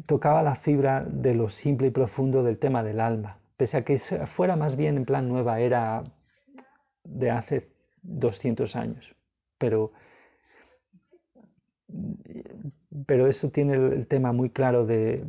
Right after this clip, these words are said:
de lo importante, de la precedencia de lo moral, álmico,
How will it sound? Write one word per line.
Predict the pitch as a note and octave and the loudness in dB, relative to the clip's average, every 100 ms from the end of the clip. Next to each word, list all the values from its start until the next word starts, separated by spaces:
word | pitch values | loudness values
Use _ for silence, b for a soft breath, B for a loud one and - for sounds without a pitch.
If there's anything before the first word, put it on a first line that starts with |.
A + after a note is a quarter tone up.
| - | -10
de | B2+ A#2 | -2 0
lo | A#2 | 2
importante, | A2+ - G2 C3 B2+ C3+ A2+ | 0 -2 -2 -2 0 0 2
de | |
la | A#2 A#2 | 0 0
precedencia | A#2+ G#2+ B2 B2 B2 D3+ | -2 0 0 0 0 0
de | B2+ | 2
lo | B2 | 2
moral, | A#2+ A#2+ B2 A#2+ - b b b _ | 2 0 -2 -4 -8 b b b _
álmico, | B2+ B2+ B2+ B2+ - C#3 | -2 0 -2 -4 -4 -4